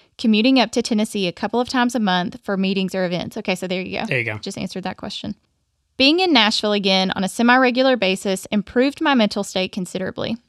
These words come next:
Speaker 1: I loved the way I spent my days there. I'd go into the store for a few hours, then have lunch or dinner with a friend or colleague, maybe go hear some music and do some quiet reading or writing. The city was full of literary and creative types, culturally curious people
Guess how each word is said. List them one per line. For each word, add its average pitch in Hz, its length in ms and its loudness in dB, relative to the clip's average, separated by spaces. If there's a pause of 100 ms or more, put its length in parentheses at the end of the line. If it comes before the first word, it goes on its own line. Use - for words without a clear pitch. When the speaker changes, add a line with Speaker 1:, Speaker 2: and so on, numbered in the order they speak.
(260)
Speaker 1:
I 208 80 2
loved 214 400 2
the 302 100 2
way 233 180 4
I 226 60 6
spent 180 260 -4
my 208 140 2
days 180 280 -2
there. 185 280 -4 (500)
I'd 226 160 2
go 262 200 6
into 320 200 2
the 320 100 0
store 233 340 2
for 233 160 -2
a 226 40 -2
few 233 220 -2
hours, 208 480 0
then 202 160 -2
have 262 220 -2
lunch 226 320 2
or 254 80 2
dinner 220 240 2
with 233 160 -2
a 240 40 -2
friend 202 300 -2
or 233 60 0
colleague, 185 720 -2
maybe 214 320 2
go 277 160 6
hear 247 180 2
some 254 240 2
music 214 480 2
and 190 100 -2
do 196 80 -2
some 208 180 -4
quiet 208 400 2
reading 220 280 0
or 240 80 2
writing. 185 460 0 (640)
The 226 80 2
city 269 260 0
was 330 220 -2
full 233 420 2
of 220 140 -2
literary 226 640 0
and 214 120 -2
creative 185 420 -2
types, - 440 -6 (100)
culturally 262 640 0
curious 233 480 -2
people 214 460 -4